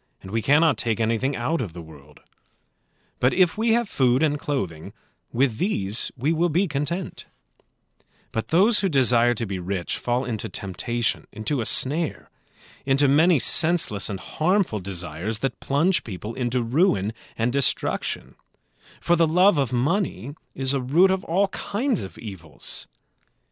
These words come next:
It is through this craving that some have wandered away from the faith and pierced themselves with many pangs. But as for you, O man of God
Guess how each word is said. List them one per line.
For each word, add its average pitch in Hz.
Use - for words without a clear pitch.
It 117
is 160
through 165
this 180
craving 104
that 104
some 160
have 98
wandered 131
away 120
from 104
the 98
faith -
and 98
pierced -
themselves 95
with 92
many 113
pangs. 95
But 127
as 151
for 165
you, 156
O 113
man 104
of 92
God 82